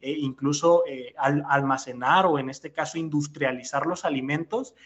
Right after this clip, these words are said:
y pues ya de esta forma se ha dado una combinación y es por eso que la comida mexicana tiene un impacto, pero si entendemos esta parte trascendental,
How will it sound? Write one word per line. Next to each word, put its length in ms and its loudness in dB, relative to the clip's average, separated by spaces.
y 120 4
pues 220 0
ya 240 6
de 80 2
esta 200 -4
forma 300 -2
se 140 -8
ha 60 -2
dado 160 2
una 220 -2
combinación 720 -8
y 40 -8
es 60 -10
por 200 -2
eso 200 -2
que 280 0
la 200 0
comida 300 2
mexicana 560 -2
tiene 260 -2
un 80 0
impacto, 640 0
pero 160 -2
si 120 -8
entendemos 580 -4
esta 300 -2
parte 280 2
trascendental, 800 0